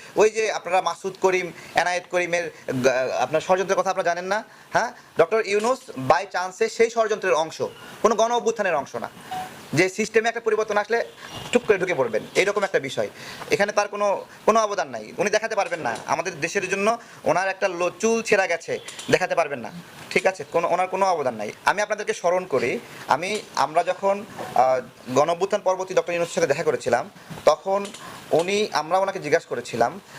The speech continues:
যে, "স্যার, নির্বাচন কবে, কবে হতে পারে?" ওনার একটাই কথা ছিল, "একটা নির্বাচনের জন্য গণ অভ্যুত্থান হয়নি," ঠিক আছে? "একটা নির্বাচনের জন্য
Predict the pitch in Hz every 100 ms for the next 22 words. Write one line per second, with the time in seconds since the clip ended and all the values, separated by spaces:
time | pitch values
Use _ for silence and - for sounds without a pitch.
0 | - 120 143 131 - 170 156 113 131 165
1 | 170 165 165 151 170 170 151 127 107 -
2 | - - - 139 175 190 208 202 190 175
3 | 139 - - - 190 196 190 190 180 165
4 | 139 165 196 156 - - - - - 127
5 | 147 160 151 143 - 156 135 143 143 123
6 | 98 - - - 139 165 - 104 - -
7 | - - 185 185 185 190 190 156 170 247